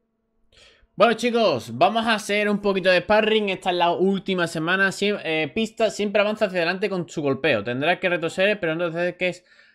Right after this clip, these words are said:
a la jaula. Bueno, se me ha car-, se me ha terminado el, la batería del, del mando, perdón. ¿Vale? Así que bueno, no te acerques, eh, a la jaula, pulsa L uno y para esquivar, ¿vale? Chavales, hay que tenerlo muy en cuenta estos datos porque este hombre nos puede hacer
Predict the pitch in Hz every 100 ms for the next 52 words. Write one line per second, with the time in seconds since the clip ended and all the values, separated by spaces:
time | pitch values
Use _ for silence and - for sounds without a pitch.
0 | _ _ 165 190 180 165 180 175 170 156
1 | 190 151 135 131 131 139 151 123 135 135
2 | 151 147 143 139 135 135 131 127 127 131
3 | 127 127 123 120 123 117 123 120 143 160
4 | 120 113 147 - _ - - - 135 185
5 | - _ _ 131 165 208 208 190 156 165
6 | 208 214 202 196 190 147 170 170 165 156
7 | 160 226 233 220 - 196 190 170 185 214
8 | 208 196 185 - 165 143 143 - - -
9 | 180 190 165 175 208 196 156 160 160 156
10 | 151 151 151 160 175 190 - 160 147 156
11 | 156 196 156 139 135 160 147 156 151 135
12 | 143 139 151 147 147